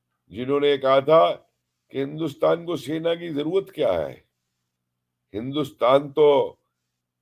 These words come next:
अहिंसा से आजादी लेकर के आया है, किसी देश को हिंदुस्तान से क्या खतरा है,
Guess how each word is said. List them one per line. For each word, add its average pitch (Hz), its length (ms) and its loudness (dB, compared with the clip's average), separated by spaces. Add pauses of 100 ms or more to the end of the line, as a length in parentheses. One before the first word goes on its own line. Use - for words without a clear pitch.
(1300)
अहिंसा 135 480 0
से 156 180 -2
आजादी 143 420 4
लेकर 135 340 -2
के 123 180 -6
आया 123 300 4
है, 117 160 2
किसी 127 400 -14
देश 147 280 -8
को 151 120 -12
हिंदुस्तान 143 640 -6
से 147 140 -12
क्या 160 220 -6
खतरा 147 500 -4
है, 82 240 -8